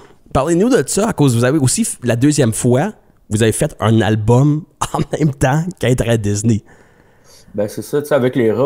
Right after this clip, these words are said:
Speaker 2: on, on, des fois, on réalise qu'on travaille trop aussi, euh, <laughs> mais ça fait, ça fait partie de notre éthique de travail, dans le sens que, puis,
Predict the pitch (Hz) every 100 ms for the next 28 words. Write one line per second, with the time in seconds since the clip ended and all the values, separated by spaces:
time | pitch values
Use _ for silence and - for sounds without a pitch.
0 | 143 107 90 90 87 - 95 95 87 92
1 | 104 104 156 139 107 127 127 98 - 92
2 | 101 101 95 - 90 131 180 143 - 170
3 | 202 170 120 110 107 180 123 120 - -
4 | - - 349 247 156 - - - - -
5 | - 175 156 160 156 - - 170 139 117
6 | 117 120 117 160 143 120 113 101 135 147
7 | 113 120 139 - 113